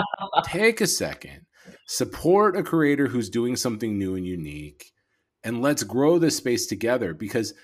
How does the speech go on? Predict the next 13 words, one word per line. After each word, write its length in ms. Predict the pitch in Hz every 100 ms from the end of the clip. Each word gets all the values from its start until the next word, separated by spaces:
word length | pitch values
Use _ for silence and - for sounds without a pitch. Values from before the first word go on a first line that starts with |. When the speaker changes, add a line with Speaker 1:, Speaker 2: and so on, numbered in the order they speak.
| _ _ -
Speaker 2:
the, 140 | 127 -
the 160 | 113
J 280 | 110 107 143
peg 300 | 151 156 147
fatigue, 720 | - 131 - 107 101 95 92 - _ _
the 80 | 107
gif 400 | 98 113 143 -
fatigue, 440 | 147 147 120 104 104
it's 140 | -
gonna, 320 | - 117 123 - - -
it's 200 | 123 -
happening 520 | - 127 139 160 151
already. 680 | 143 123 120 147 143 87